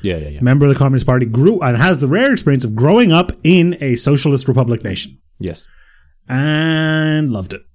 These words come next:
Speaker 1: Yep.
Speaker 2: I don't
Speaker 1: Mm-hmm.
Speaker 2: believe my, my parents were part of the, like, they certainly actually weren't. They were not in the inner party system, inner elite.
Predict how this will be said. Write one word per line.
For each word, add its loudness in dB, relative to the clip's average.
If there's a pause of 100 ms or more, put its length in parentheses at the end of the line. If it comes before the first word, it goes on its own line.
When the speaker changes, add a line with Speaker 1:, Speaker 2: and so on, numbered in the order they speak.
(300)
Speaker 1:
Yep. -8 (580)
Speaker 2:
I 2
don't 2
Speaker 1:
Mm-hmm. -4
Speaker 2:
believe 0
my, 0
my -4
parents -8
were -6
part -6
of -4
the, -4
like, -8 (160)
they -4
certainly -6
actually -10
weren't. -10
They -4
were -2
not 2
in 0
the -2
inner 2
party -2
system, -4
inner -4
elite. -4